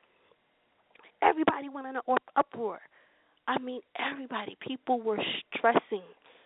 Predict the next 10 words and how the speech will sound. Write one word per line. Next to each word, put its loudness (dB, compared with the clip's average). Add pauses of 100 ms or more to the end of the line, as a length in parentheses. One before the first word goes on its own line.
(720)
because 4 (160)
the 2
market -2 (500)
dropped. 2
It 6
leveled 6
out, 6 (560)
as 0
they -6
say. 0